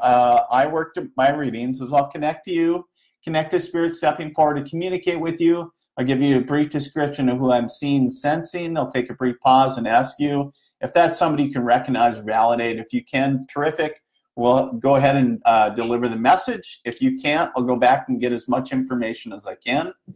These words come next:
If you still can't validate who it is, I will still deliver the message and trust that who it is and their message will make sense a bit down the road. Does that sound good?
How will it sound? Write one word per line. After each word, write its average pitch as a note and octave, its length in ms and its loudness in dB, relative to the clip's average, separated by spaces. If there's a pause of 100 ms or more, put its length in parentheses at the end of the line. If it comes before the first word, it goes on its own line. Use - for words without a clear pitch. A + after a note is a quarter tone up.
(300)
If C3+ 240 0
you D3+ 140 6
still E3+ 320 0
can't C#3+ 340 2
validate C3 640 4
who C3 160 2
it A#2+ 80 2
is, C3 320 -2
I G#2 160 -2
will G#2+ 140 -8
still C3 280 -6
deliver D3+ 360 -4
the D#3 80 -4
message C3+ 580 -6 (320)
and A2 100 -8
trust C#3 360 0
that A#2+ 200 4
who E3 140 6
it F3 80 6
is A#2+ 300 2
and A#2+ 200 0
their C3+ 80 0
message A2 520 -2
will A2 100 -2
make G2 240 -8
sense G2+ 540 -10
a G2+ 60 -10
bit F#2+ 280 -10
down G2+ 220 -8
the G#2+ 80 -8
road. D#3+ 320 0 (840)
Does - 40 -20
that G#2+ 200 2
sound C3 360 4
good? F3 240 6